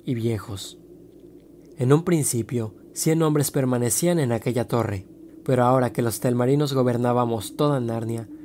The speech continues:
no era necesario más que disponer de cuatro buenos soldados, solo como medio de contención, en caso de que algún animal salvaje amenazara al pueblo más cercano, o tal vez un "¿No será uno de esos monstruos?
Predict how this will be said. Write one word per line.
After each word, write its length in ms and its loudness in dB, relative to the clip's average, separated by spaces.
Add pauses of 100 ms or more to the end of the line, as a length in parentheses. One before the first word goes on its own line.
(120)
no 180 4
era 160 4
necesario 560 2
más 320 -2
que 100 -2
disponer 520 0
de 100 0
cuatro 380 0
buenos 300 0
soldados, 580 -2 (300)
solo 320 2
como 200 2
medio 300 4
de 100 -2
contención, 760 -4 (280)
en 140 -2
caso 300 0
de 140 -2
que 80 -4
algún 260 2
animal 360 0
salvaje 420 -2
amenazara 500 -4
al 120 -2
pueblo 340 2
más 200 0
cercano, 560 -2 (100)
o 120 -4
tal 240 -2
vez 240 -4
un 440 -4
"¿No 180 4
será 300 6
uno 200 6
de 100 4
esos 260 0
monstruos? 640 2